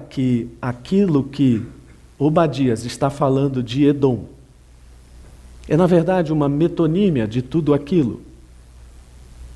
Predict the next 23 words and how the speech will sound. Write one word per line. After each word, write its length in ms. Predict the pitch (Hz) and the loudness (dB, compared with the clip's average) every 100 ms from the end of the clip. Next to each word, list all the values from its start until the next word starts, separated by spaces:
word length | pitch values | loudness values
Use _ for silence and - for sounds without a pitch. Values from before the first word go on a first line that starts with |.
| - - | -18 -4
que 100 | 127 | 2
Deus 240 | 143 131 | 4 4
está 240 | 135 139 | 0 -2
falando 480 | 127 131 123 135 123 | -2 0 2 0 0
em 20 | |
relação 520 | 117 131 113 - 127 117 | 0 0 0 -2 -2 -2
ao 80 | |
pecador. 480 | 113 120 120 110 92 | -4 -4 -4 -4 -6
Ok, 240 | - - 120 | -4 0 0
para 320 | - 160 156 | 0 0 0
a 20 | |
fita, 440 | 143 185 185 180 123 | -2 -4 -2 -2 -2
tem 200 | 147 143 | 0 0
gente 300 | 147 165 - | 0 -2 -2
que 140 | 151 | -2
não 160 | 131 123 | 0 2
gosta 420 | 147 156 147 - | 2 2 0 -6
que 100 | 143 | -4
use 160 | 135 | -4
palavra 380 | 131 127 127 135 | -2 0 0 -2
difícil, 720 | 123 - 156 151 143 131 120 | -6 -8 -4 0 0 -2 -4
não 140 | 120 | -2
é? 80 | 156 | -2